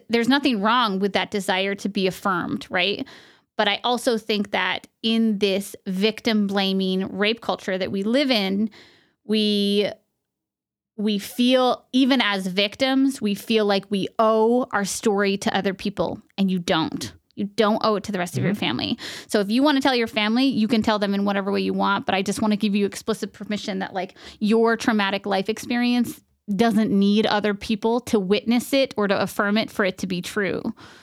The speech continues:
Speaker 1: The other thing
Speaker 2: Right.
Speaker 1: I wanna say is we have been socially conditioned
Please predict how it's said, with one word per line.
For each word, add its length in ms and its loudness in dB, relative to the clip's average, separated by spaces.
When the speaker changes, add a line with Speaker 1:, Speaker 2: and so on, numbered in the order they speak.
Speaker 1:
The 80 2
other 160 0
thing 160 2
Speaker 2:
Right. 60 2
Speaker 1:
I 40 0
wanna 220 0
say 380 0
is 720 -4
we 260 2
have 260 0
been 420 0
socially 600 0
conditioned 1000 0